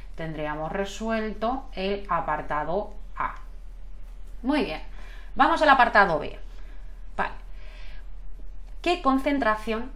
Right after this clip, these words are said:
de ácido benzoico debe tener una disolución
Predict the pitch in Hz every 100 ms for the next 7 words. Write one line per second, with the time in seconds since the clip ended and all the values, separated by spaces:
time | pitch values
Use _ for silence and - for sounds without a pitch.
0 | - 180 170 175 - - - - 165 151
1 | 160 269 233 - 156 151 156 - 302 -
2 | - - - - 208 320 320 - 208 185
3 | 180 262 269 196 - 170 160 - 233 320